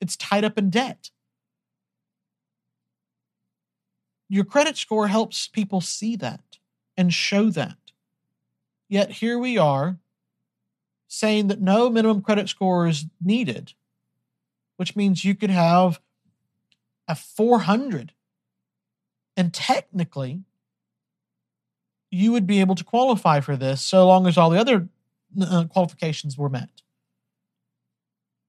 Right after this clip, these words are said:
Guys, that's how we got to two thousand eight, by giving loans to people who could not afford them. I agree in the sentiment of this, of helping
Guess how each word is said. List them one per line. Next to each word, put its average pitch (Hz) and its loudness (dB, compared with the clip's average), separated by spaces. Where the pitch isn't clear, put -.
Guys, 214 -2
that's 269 0
how 233 2
we 226 0
got 202 0
to 202 -6
two 190 -4
thousand 160 0
eight, 214 0
by 190 4
giving 247 2
loans 175 2
to 214 2
people 220 2
who 190 2
could 208 -2
not 180 2
afford 208 2
them. 135 -6
I 214 -2
agree 247 2
in 208 -4
the 196 -2
sentiment 233 0
of 160 2
this, 147 0
of 202 2
helping 208 4